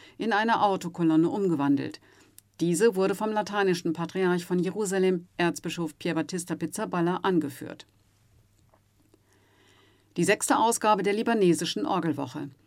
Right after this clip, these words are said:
Vom dreizehnten bis achtzehnten April fand die libanesische Orgelwoche zum sechsten Mal statt. Eine Reihe von fünf Konzerten, um das musikalische Repertoire der Orgel,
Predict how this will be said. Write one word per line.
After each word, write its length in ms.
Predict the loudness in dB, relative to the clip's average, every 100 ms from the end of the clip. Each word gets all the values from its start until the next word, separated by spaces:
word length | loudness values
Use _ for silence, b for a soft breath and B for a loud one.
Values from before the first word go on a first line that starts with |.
| b b b b b
Vom 180 | -2 0
dreizehnten 480 | 4 2 2 -2 0
bis 140 | -2
achtzehnten 580 | 0 -2 -2 -6 -6 -8
April 460 | -6 -10 -2 0 0
fand 360 | 2 0 0
die 60 | -2
libanesische 720 | -2 0 0 0 -2 -2 -2
Orgelwoche 560 | 0 0 0 0 -2 -4
zum 160 | -2
sechsten 380 | 0 -2 -2 0
Mal 240 | 2 2 0
statt. 340 | -4 -4 -6 b b b
Eine 220 | 0 2
Reihe 280 | 4 2 2
von 180 | 2 -2
fünf 260 | 0 -6 -2
Konzerten, 640 | -2 0 0 -2 -2 -6 B B -4
um 120 | -2
das 160 | 0
musikalische 640 | 0 -2 0 0 0 -2 -4
Repertoire 480 | -4 -4 -2 -2 0
der 180 | 0
Orgel, 400 | 0 -2 -2 -4